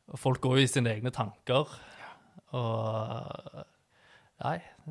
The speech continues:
Speaker 1: det var, og så synes jeg også det var fint at, eh, den kan jo, eh, altså, det er jo for eksempel Heat, altså andre sånne, eh, på en måte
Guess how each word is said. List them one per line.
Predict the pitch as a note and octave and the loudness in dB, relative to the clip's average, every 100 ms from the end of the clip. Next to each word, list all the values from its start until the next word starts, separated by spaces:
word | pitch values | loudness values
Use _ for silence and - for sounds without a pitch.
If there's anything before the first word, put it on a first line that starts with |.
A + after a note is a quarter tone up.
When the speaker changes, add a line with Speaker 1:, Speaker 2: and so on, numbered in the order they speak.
| D3+ | -8
Speaker 1:
det | C#3+ D3 | -4 -4
var, | C3+ C3+ C#3 C3 C3+ - | -2 -4 -4 -4 -6 -6
og | C#3+ | -4
så | C3+ C3+ B2+ | -2 2 2
synes | C#3 B2+ | 2 2
jeg | B2+ | 4
også | C#3 | 6
det | C3 | 4
var | |
fint | - B2 B2 - | 4 -4 -4 -8
at, | B2 - | -8 -8
eh, | A#2 A2+ A#2 A#2 - _ - | -6 -4 -6 -10 -16 _ -4
den | A#2 | 0
kan | A2+ | 2
jo, | B2 B2+ A#2+ | 4 6 6
eh, | A#2 A2 B2 | 4 2 -2
altså, | B2 - A2+ A2 | -6 -4 -4 -4
det | A2 A2 | -4 -2
er | |
jo | A#2+ A#2 A2+ A2 - | -2 0 -2 -6 -4
for | A#2+ | -2
eksempel | B2 A2+ | 0 -2
Heat, | - B2 C3+ - - - | 0 2 0 -4 -8 -6
altså | - A#2 B2 | -6 0 2
andre | B2 G#2 C3 | 2 0 -4
sånne, | B2 A2 A2 A#2 | 0 0 0 -4
eh, | - - - - - _ | -12 -18 -20 -20 -20 _
på | - | 0
en | C3+ | 2
måte | A#2 - _ _ _ _ _ _ | 0 -8 _ _ _ _ _ _